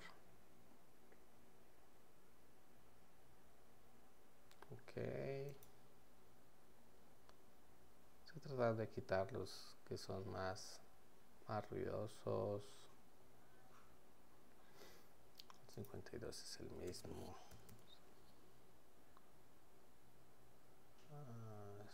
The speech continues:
cincuenta y siete. Bueno, eso ya,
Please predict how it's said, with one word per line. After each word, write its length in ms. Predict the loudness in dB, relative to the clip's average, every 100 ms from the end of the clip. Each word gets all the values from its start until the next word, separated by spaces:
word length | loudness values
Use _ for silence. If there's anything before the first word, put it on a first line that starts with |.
| -4
cincuenta 480 | -4 -2 -4 -4 -4
y 60 | -4
siete. 920 | -2 0 0 0 -4 -6 -4 -4 -4 -6
Bueno, 160 | -4 -4 -4 -6 -6 -6 -6 -6 -6 -4
eso 120 | 6
ya, 280 | 10 12 12